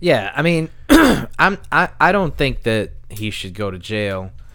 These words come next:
Yeah, no, nothing, nothing I'm saying is saying that he's going to jail. He definitely was committed of a crime. Potential, he faces potential jail time for. Uh, I don't think the dude's going to jail.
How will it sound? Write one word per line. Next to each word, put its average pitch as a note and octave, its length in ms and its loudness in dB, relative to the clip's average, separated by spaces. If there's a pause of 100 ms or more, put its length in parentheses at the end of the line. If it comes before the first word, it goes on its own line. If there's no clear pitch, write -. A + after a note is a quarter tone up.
Yeah, C#3+ 180 4
no, D3+ 220 0
nothing, E3 640 -4
nothing D3+ 500 -6
I'm A#2+ 160 -6
saying G#2 360 -6
is F#2+ 140 -10
saying G#2+ 200 -8
that F#2 100 -8
he's F2+ 140 -12
going G#2+ 300 -6
to F#2+ 60 -8
jail. G#2+ 220 -4
He A2+ 80 -2
definitely C#3 280 -2
was G#2+ 120 -6
committed G#2 340 -2
of F#2 120 -6
a - 40 -10
crime. C3 360 -2 (920)
Potential, D#3+ 500 -2
he A2+ 100 -6
faces B2+ 340 -2
potential A2 460 -8
jail G2 240 -6
time G2 260 -10
for. F#2 120 -18
Uh, - 340 -18 (360)
I F3 80 6
don't F#3 140 4
think A2 160 -2
the F2 60 -16
dude's E2+ 200 -12
going D#2 200 -18
to D2 60 -20
jail. D#2+ 360 -16